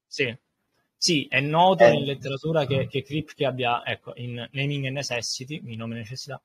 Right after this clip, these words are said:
Speaker 2: Mm.
Speaker 1: abbia sostenuto che, eh, sono possibili tanto giudizi, ehm,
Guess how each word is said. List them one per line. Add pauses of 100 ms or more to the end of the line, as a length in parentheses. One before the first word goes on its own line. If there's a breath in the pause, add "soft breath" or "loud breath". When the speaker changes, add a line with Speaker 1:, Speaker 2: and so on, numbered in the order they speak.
(380)
Speaker 2:
Mm.
Speaker 1:
abbia
sostenuto
che,
eh,
sono
possibili
tanto
giudizi,
ehm,